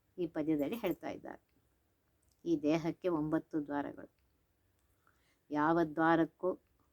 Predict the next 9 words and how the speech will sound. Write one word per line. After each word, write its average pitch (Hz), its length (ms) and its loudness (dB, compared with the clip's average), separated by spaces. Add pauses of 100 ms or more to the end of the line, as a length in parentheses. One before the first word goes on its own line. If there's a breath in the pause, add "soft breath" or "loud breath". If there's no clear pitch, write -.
(840)
ಬೀಗವಾಗಲಿ 156 680 4
ಮುದ್ರೆಯಾಗಲಿ 147 800 -2
ಇಲ್ಲ 143 220 4 (1200)
ಎಂಬುದು 151 360 -2
ಇದರ 147 220 4
ವಿಶೇಷ 143 580 0
ಅಂತ 147 180 -14
ಹೇಳ್ತಾ - 300 -16
ಇದ್ದಾರೆ. - 220 -20